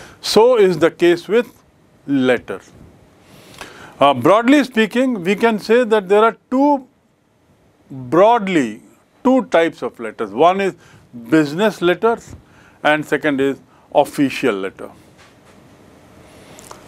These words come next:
Business letter and official letter. But then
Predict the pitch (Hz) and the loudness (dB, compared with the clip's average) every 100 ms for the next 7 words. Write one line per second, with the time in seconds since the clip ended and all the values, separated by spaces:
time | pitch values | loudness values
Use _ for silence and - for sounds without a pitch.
0 | - - 117 117 151 170 220 - 208 196 | -20 -10 0 2 4 4 2 2 0 2
1 | 254 254 - _ - 147 233 226 - _ | -2 -2 -14 _ 0 0 0 -6 -12 _
2 | 151 - 127 - 113 98 101 107 - - | -6 -4 -10 -8 -12 -12 -16 -18 -20 -20
3 | - - 156 233 233 269 254 | -20 -2 0 2 2 0 -2